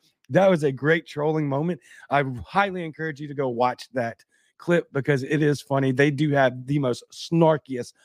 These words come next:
smiles on their face while they're delivering this content. It's a great video,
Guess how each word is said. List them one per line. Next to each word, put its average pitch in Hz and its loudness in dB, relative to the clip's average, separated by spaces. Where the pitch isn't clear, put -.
smiles 143 2
on 135 -6
their 113 -8
face 131 -6
while 135 6
they're 131 0
delivering 120 -2
this 98 -12
content. 117 -6
It's 139 -4
a 139 0
great 120 -2
video, 113 0